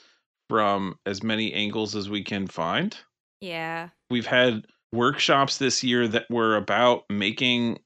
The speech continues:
Speaker 1: your first typeface ever. And then we're, like, sharing stuff about typography and everyday items. We're sharing stuff about branding. It's just, you know, I think, I think we have made a really good effort,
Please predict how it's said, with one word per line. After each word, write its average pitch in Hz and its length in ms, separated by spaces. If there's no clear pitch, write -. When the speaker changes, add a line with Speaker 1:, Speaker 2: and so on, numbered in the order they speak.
Speaker 1:
your 117 160
first - 640
typeface 113 580
ever. 117 540
And 123 180
then 117 580
we're, 143 200
like, 131 220
sharing 151 680
stuff 151 520
about 127 560
typography 139 800
and 113 80
everyday 104 500
items. 139 640
We're 113 80
sharing 113 300
stuff - 260
about 98 360
branding. 151 800
It's 139 180
just, 165 320
you 143 220
know, 123 100
I 113 60
think, 139 260
I 120 60
think 127 240
we 131 140
have 131 180
made 117 320
a 98 100
really 110 280
good 104 180
effort, 98 460